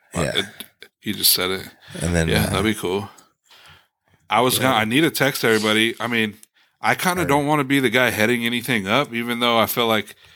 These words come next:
Speaker 2: like, I w-, they're
Speaker 1: They're doing it, even though
Speaker 2: Yeah,
Speaker 1: you're the
Speaker 2: I, I
Speaker 1: guy.
Speaker 2: felt like I was the one who did it, but I
Speaker 1: Mm-hmm.
Speaker 2: don't wanna really head it up, but I can't, dude, we're not gonna be able to get a, a restaurant if we don't pre-book one.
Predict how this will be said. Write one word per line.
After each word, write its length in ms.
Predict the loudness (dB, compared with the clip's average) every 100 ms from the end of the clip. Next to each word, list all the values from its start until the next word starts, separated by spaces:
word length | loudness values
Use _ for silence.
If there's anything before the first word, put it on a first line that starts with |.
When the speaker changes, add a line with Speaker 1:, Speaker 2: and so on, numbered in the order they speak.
| _ _ _ -8
Speaker 2:
like, 240 | -8 -8 -14 _ _ _ _ _ -6
I 120 | -2
w-, 300 | -2 -4 -8 -18 -20 _ -20 -16 -6
they're 220 | -4 -4
Speaker 1:
They're 920 | -8 -18 -20 -18 -10 -8 -8 -8 -10
doing 240 | -10 -10 -12
it, 160 | -16 _ -14
even 160 | -10
though 60 | -4
Speaker 2:
Yeah, 340 | 0 2 2
Speaker 1:
you're 100 | 0
the 60 | 2
Speaker 2:
I, 20 |
I 40 | 0
Speaker 1:
guy. 40 |
Speaker 2:
felt 200 | 2 2
like 160 | 2 2
I 80 | 2
was 200 | 2 0
the 80 | -2
one 200 | -2 -4
who 100 | -6
did 200 | -2 0
it, 240 | 0 -4 _ _ _ _ _
but 200 | 0 2
I 60 | 2
Speaker 1:
Mm-hmm. 60 | 2
Speaker 2:
don't 100 | 2
wanna 180 | 0 -2
really 280 | -2 0 2
head 160 | 2 0
it 120 | 0
up, 160 | 0
but 100 | 0
I 120 | 0 0
can't, 320 | -2 -4 -6 _ _ _ -2
dude, 160 | 0 2
we're 180 | 2
not 200 | 2 2
gonna 200 | 0 -2
be 100 | 0
able 160 | 2 2
to 60 | 0
get 140 | -2
a, 180 | -2 -6 _
a 380 | -6 -4 -6 -10 -12
restaurant 580 | -2 0 2 0 0 -4
if 100 | -2
we 80 | 0
don't 240 | 0 -2 -8 _ _ _ _ _ _ _
pre-book 540 | -2 0 2 0 -6 _ _ _ _ _ _ _ _ -20 _ _ _ -20 -2 0 0
one. 220 | -6 -8